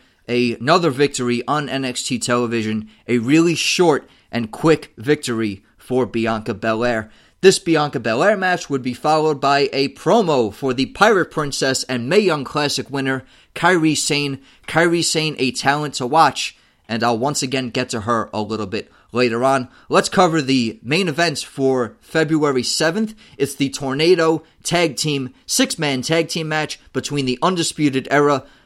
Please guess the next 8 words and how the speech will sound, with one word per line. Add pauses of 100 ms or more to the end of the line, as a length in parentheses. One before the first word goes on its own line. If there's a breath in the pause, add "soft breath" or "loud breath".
(140 soft breath)
Bobby
Fish, (280 soft breath)
Kyle
O'Reilly, (400 soft breath)
defending
tag
team
champions,